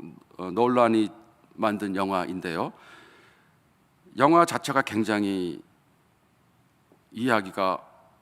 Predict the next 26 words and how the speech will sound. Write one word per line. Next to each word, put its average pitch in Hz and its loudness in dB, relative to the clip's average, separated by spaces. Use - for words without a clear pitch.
어려운 151 2
것 143 -2
같습니다. 80 -8
영화는 170 6
그 147 -2
영화가 156 6
택하고 156 2
있는 127 0
하나의 120 -2
세계관이 110 -2
있겠죠. 85 -10
그 156 -2
세계관은, 156 4
우리가 156 2
살고 160 4
있는 147 2
세계와는 131 -2
많이 113 2
다를 110 4
수 - -6
있겠지만은, 107 -4
그러나 175 6
적어도 135 0
그 160 0
영화 165 6
속에서는 170 2